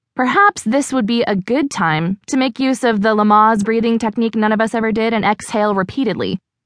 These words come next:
because this assignment gets worse before it gets better. I'm going to not only ask you to write down your deepest desires, which most of us are already resistant to doing in the first place, but I will also have you write down dreams in twelve different areas of your life,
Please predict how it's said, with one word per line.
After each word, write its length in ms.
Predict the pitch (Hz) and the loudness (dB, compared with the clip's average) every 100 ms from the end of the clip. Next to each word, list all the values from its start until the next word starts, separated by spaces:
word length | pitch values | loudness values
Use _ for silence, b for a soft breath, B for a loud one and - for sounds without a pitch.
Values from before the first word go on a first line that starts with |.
| - | -6
because 540 | 254 254 254 240 233 | -4 2 2 2 0
this 240 | 202 269 339 | 0 -2 -2
assignment 480 | 294 262 269 269 | 0 0 0 -2
gets 240 | 240 226 240 | -2 -4 -2
worse 340 | 320 320 - | -2 -2 -2
before 380 | - 269 254 240 | -4 -2 0 -2
it 80 | 226 | -2
gets 200 | 190 185 | -4 -4
better. 360 | 165 - - - _ _ _ _ _ _ - | -6 -6 -8 -14 _ _ _ _ _ _ 0
I'm 200 | 320 370 | 4 4
going 240 | 349 302 | 4 2
to 100 | 247 | 2
not 220 | 247 339 | 2 4
only 240 | 311 262 240 | 4 2 2
ask 280 | 208 196 - | 0 0 -2
you 100 | 202 | 0
to 60 | |
write 260 | 180 208 214 | 0 0 0
down 220 | 214 196 | 0 2
your 120 | 180 | 0
deepest 520 | 185 - 302 - 226 | -2 -2 0 0 -2
desires, 720 | - 190 190 208 170 - 202 | -2 -2 2 2 0 -4 -4
which 260 | 214 202 - | -2 -4 -2
most 320 | 208 233 - | 0 0 -2
of 120 | 226 | 0
us 260 | 202 202 190 | 0 0 0
are 140 | 185 - | 0 2
already 400 | 196 202 196 180 | 4 2 0 0
resistant 640 | 190 196 294 - 269 220 | -2 -2 -4 -4 -4 -2
to 80 | 196 | -2
doing 380 | 202 269 226 | -2 0 0
in 80 | 185 | 0
the 80 | 165 | -2
first 340 | - 302 320 | 0 -2 -2
place, 360 | - 165 180 - _ _ _ _ - | -2 -2 -2 -6 _ _ _ _ -2
but 160 | 254 | 2
I 80 | 302 | 4
will 120 | 320 294 | 4 6
also 360 | 277 381 330 | 4 4 2
have 220 | 247 220 | 2 2
you 140 | 202 202 | 2 2
write 300 | 196 285 254 | 2 0 0
down 260 | 247 233 | 2 2
dreams 420 | 226 196 190 190 190 | 2 2 2 0 0
in 160 | 202 | -2
twelve 400 | 190 226 240 262 | 0 2 2 2
different 300 | 214 220 220 | 0 -2 0
areas 380 | 214 220 214 196 | 0 0 0 0
of 80 | 180 | -2
your 120 | 175 | 0
life, 400 | 170 - - - | 0 -2 -6 -14